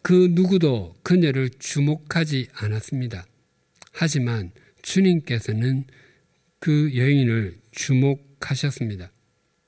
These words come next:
당시 예루살렘 성전 여인의 뜰에는 모두 열세 개의 헌금함이 있었습니다.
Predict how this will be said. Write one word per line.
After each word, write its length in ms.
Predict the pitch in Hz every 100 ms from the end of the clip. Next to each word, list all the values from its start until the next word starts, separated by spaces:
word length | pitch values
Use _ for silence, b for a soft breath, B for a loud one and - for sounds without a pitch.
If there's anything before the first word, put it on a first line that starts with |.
| _ _ B B B B
당시 440 | - 170 - 202 170
예루살렘 560 | 160 175 190 180 175
성전 600 | 160 147 135 135 131 110 - B B 160
여인의 580 | 170 180 196 185 156
뜰에는 580 | - 151 147 131 117 92 - _
모두 440 | 147 170 160 135 104
열세 480 | 135 160 175 - 143
개의 460 | 135 151 151 151 151
헌금함이 920 | - 151 143 160 165 165 139 110 98 _ _ _ _ _ _
있었습니다. 720 | 170 151 143 - 117 101 92